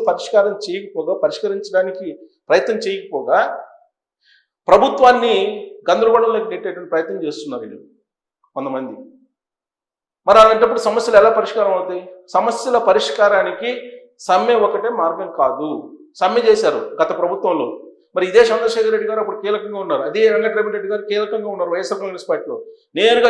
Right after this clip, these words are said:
జగన్మోహన్ రెడ్డి గారి దగ్గరికి వెళ్ళేటువంటి స్వేచ్ఛ, ఆ సాన్నిహిత్యం ఉన్నటువంటి లీడర్లు. మరి ఎందుకు ఆ రోజున ఇరవై రెండు రూ-, ఇరవై రెండు వేల కోట్ల రూపాయల బకాయి ఉంది, ఒకటో తారీఖున జీతాలు ఎందుకు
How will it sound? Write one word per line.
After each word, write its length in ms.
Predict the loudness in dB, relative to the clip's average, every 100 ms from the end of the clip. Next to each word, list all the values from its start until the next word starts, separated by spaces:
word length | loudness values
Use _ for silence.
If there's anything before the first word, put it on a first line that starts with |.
| 4
జగన్మోహన్ 400 | 0 0 0 0
రెడ్డి 120 | 0 -2
గారి 120 | -2
దగ్గరికి 260 | -6 -8 -10
వెళ్ళేటువంటి 500 | -8 -8 -10 -8 -6 -6 -8 -14 -20 -18 -2
స్వేచ్ఛ, 360 | 4 4 4 4 4 2 -6 -14 -8 2
ఆ 20 | 4 4
సాన్నిహిత్యం 440 | 0 -2 -4 -6 -4
ఉన్నటువంటి 340 | -6 -6 -8 -6
లీడర్లు. 320 | -4 -6 -10 -14 _ _
మరి 120 | -6 -6
ఎందుకు 320 | -8 -10 -8 -4 -2 -4 -10 _ _ 2
ఆ 20 | 4
రోజున 280 | 4 2 4 4 2 -4 -8 4
ఇరవై 160 | 6
రెండు 160 | 6 4
రూ-, 140 | 0 -4 -4
ఇరవై 180 | 2 2
రెండు 120 | 2 2
వేల 120 | 2 0
కోట్ల 180 | -6 -10
రూపాయల 240 | -4 -4 -2
బకాయి 340 | -4 0 -2 -2 -10 -14 -14
ఉంది, 180 | -14 -16 -16 -4
ఒకటో 200 | 2 2 8
తారీఖున 320 | 6 6 -2 -6
జీతాలు 280 | -2 0 0 -2
ఎందుకు 260 | -8 -8